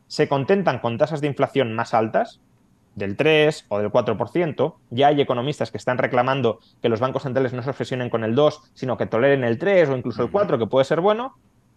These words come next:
Speaker 1: o si bajamos al cuatro o cuatro y medio, si seguir cerrando el grifo y seguir estrangulando la economía. Eh, no sé qué van a hacer.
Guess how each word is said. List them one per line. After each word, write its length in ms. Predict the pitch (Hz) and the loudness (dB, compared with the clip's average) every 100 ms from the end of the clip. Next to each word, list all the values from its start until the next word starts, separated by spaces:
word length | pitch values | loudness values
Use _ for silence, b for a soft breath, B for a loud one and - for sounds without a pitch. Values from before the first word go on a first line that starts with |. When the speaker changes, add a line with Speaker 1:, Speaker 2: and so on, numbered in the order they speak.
| _ | _
Speaker 1:
o 440 | - 196 247 - - _ _ | 4 6 6 2 -10 _ _
si 500 | - - 117 104 92 87 | -20 -8 -6 -6 -8 -10
bajamos 440 | - 101 - 117 - | -8 -6 -4 -2 0
al 160 | 110 | 0
cuatro 320 | 127 156 151 120 | 4 4 4 2
o 20 | |
cuatro 220 | 123 123 | 2 2
y 60 | 147 | -2
medio, 380 | 165 208 226 - _ | 2 2 0 -6 _
si 180 | - 135 | -8 -4
seguir 580 | - 117 127 156 202 - _ _ _ _ | 0 2 4 2 0 -8 _ _ _ _
cerrando 380 | 143 131 139 151 | 0 2 4 4
el 80 | |
grifo 540 | 156 208 208 226 254 196 | 4 2 2 2 6 4
y 40 | |
seguir 540 | - 120 113 127 165 - _ _ _ | 2 -2 0 -2 -2 -8 _ _ _
estrangulando 640 | 165 - 139 123 117 123 147 | -8 -2 0 2 2 4 6
la 100 | 131 | 6
economía. 540 | 110 104 104 95 90 _ _ _ _ _ _ _ _ _ _ _ - | 4 -2 -4 -8 -12 _ _ _ _ _ _ _ _ _ _ _ -2
Eh, 680 | 151 151 151 147 139 135 123 | 4 8 8 8 4 0 -2
no 120 | 156 | 0
sé 100 | 190 | 4
qué 80 | 160 | 4
van 120 | 127 | 4
a 40 | 113 | 4
hacer. 320 | 175 95 | 2 2